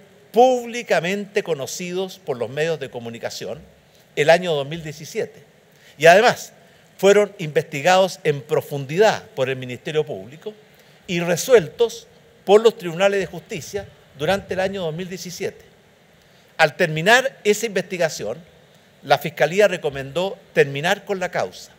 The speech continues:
porque la venta se ajustaba plenamente a derecho por la inexistencia de cualquier delito y por haberse declarado judicialmente la inocencia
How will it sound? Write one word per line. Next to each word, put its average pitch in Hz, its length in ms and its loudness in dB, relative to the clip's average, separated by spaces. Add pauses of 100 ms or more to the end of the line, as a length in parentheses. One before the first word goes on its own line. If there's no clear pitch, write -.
(720)
porque 151 260 -2
la 143 140 2
venta 190 340 -2
se 160 140 -4
ajustaba 131 600 -2
plenamente 175 640 0
a 131 80 4
derecho 185 440 -6 (760)
por 156 140 6
la 151 120 6
inexistencia 202 960 0 (100)
de 160 220 0
cualquier 147 420 0
delito 147 460 -8 (640)
y 165 140 -6
por 165 180 4
haberse 202 460 2
declarado 165 560 -2
judicialmente 151 1000 -4
la 131 120 -2
inocencia 127 720 -10